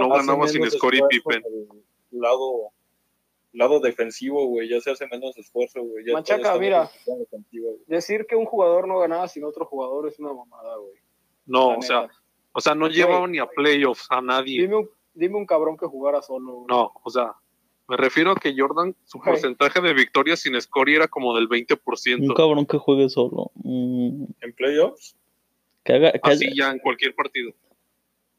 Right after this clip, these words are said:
Speaker 1: O sea, sin scoring era su promedio de victorias de veinte por ciento.
Speaker 4: Este, el de, el de los Bucks jugaba solo, ¿no? ¿Cómo se llamaba?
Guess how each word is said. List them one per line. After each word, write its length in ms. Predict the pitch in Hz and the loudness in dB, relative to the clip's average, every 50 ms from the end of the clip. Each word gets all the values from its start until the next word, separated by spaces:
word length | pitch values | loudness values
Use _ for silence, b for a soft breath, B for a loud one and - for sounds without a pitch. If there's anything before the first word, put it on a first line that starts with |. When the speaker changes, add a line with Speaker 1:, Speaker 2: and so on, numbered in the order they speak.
| _ _ _ _ _ _ _ _ _ _ _ - | _ _ _ _ _ _ _ _ _ _ _ -10
Speaker 1:
O 100 | - 123 | -8 -4
sea, 120 | 113 120 117 | -2 -2 -2
sin 280 | - 135 127 127 127 | 0 0 0 0 0
scoring 360 | 123 - - 151 143 143 156 165 | -2 0 2 4 4 6 6 6
era 160 | 170 170 160 147 135 117 | 6 4 4 2 -2 -8
su 120 | - - - | -8 -12 -8
promedio 380 | - 131 127 120 127 135 147 | -4 -2 -2 0 2 0 2
de 60 | 143 139 | 0 0
victorias 320 | 120 - - 127 135 131 | -2 0 2 4 4 4
de 100 | 127 123 | 4 4
veinte 300 | 113 113 113 107 - 131 | 2 0 -2 0 -2 -2
por 200 | - - 127 110 | 0 0 -4 -2
ciento. 400 | - - 120 117 120 - 120 - _ _ _ _ _ - | -2 -2 -4 -4 -4 -8 -10 -10 _ _ _ _ _ 2
Speaker 4:
Este, 840 | 143 139 - - 196 196 208 202 190 180 156 135 120 - - - | 2 2 4 6 8 8 8 8 8 8 8 6 6 4 4 2
el 80 | 131 127 | 4 6
de, 400 | 135 135 135 135 131 127 117 - | 8 8 8 8 8 6 6 4
el 180 | 82 113 131 127 | 2 2 4 6
de 1160 | 135 135 131 131 131 127 127 127 123 123 120 120 120 120 120 120 120 117 113 - - - - _ _ _ _ _ _ _ | 6 6 8 8 8 6 6 6 4 4 4 2 2 0 0 0 -2 -2 -2 -4 -6 -10 -16 _ _ _ _ _ _ _
los 500 | - 135 127 123 123 123 123 120 - - | -4 0 4 4 6 4 4 2 -2 -6
Bucks 400 | - 123 120 131 156 160 - - | -2 4 4 4 4 4 0 -2
jugaba 340 | - - 175 165 156 156 160 156 | 2 4 6 6 8 6 6 4
solo, 340 | - - 131 143 147 131 | 4 4 6 6 6 4
¿no? 180 | 123 123 131 147 | 4 2 0 -2
¿Cómo 160 | - 135 139 | -4 -4 -4
se 80 | 143 135 | 0 0
llamaba? 360 | 120 117 117 113 113 113 117 | 0 0 0 -4 -4 -6 -8